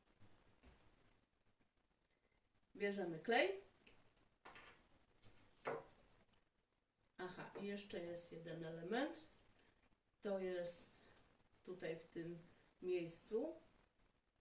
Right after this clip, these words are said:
do zgięcia wzdłuż tej linii. Jak już zostanie ten element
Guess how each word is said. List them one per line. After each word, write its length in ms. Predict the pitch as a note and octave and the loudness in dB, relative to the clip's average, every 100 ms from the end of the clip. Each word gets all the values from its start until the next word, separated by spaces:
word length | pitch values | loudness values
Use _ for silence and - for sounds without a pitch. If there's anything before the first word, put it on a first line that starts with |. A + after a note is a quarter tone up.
| _ | _
do 220 | E3 - | 0 2
zgięcia 760 | - F3 D#3+ D#3 D3+ E3+ F3 G3 - - | 2 -2 -4 -4 -6 -6 -6 -6 -12 -18
wzdłuż 580 | E3 E3+ G#3 B3+ B3 - | -14 -2 2 2 0 -6
tej 320 | E3+ E3+ E3+ | -4 -4 -4
linii. 560 | E3+ E3 - - G3 - - - - - - _ _ _ - _ _ _ _ - _ _ _ _ - - - - - - - - _ - | -6 -8 -10 -12 -14 -18 -20 -20 -20 -20 -20 _ _ _ -20 _ _ _ _ -20 _ _ _ _ -20 -20 -20 -20 -20 -20 -20 -20 _ -4
Jak 280 | G3+ G#3 F#3+ | -2 -2 -4
już 140 | F#3 | -8
zostanie 560 | E3 E3 - F3 E3+ D#3 | -4 -6 -4 -4 -4 -6
ten 220 | D#3+ D3+ | -6 -6
element 460 | F3 F3+ F3 D#3 | 0 2 2 -2